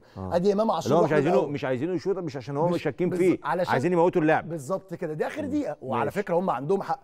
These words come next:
Speaker 1: ماشي.
Speaker 2: أما هنا بص بقى، إمام عاشور الأول اتكلم، بعد كده عمرو السولية، بعد كده جه محمد هاني، بص بيعملوا بإيده، بيقول له: "يا علي خلينا نلعب".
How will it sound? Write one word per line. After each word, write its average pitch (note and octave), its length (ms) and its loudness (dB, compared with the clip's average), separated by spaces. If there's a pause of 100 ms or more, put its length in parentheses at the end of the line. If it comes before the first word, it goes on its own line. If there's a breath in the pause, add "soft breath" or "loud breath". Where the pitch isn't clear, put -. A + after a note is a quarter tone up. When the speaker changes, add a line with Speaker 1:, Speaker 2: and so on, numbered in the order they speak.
(180 soft breath)
Speaker 1:
ماشي. G#2+ 180 -4
Speaker 2:
أما E3+ 160 2
هنا A3 100 2
بص F#3 220 -2
بقى، D3 180 -2
إمام A3 160 2
عاشور A3+ 260 0
الأول G#3 260 2
اتكلم، E3+ 260 -2
بعد D3+ 120 -4
كده G#3 160 0
عمرو G#3+ 160 0
السولية، F#3+ 280 0
بعد F#3+ 180 0
كده G#3+ 120 0
جه G#3 100 -2
محمد G3+ 380 -2
هاني، F3+ 140 -2
بص G3 240 -2
بيعملوا F3+ 320 2
بإيده، F#3 160 -2
بيقول F#3 240 2
له: G3+ 180 0
"يا D3+ 140 0
علي E3+ 300 2
خلينا F#3+ 240 0
نلعب". D#3 220 -2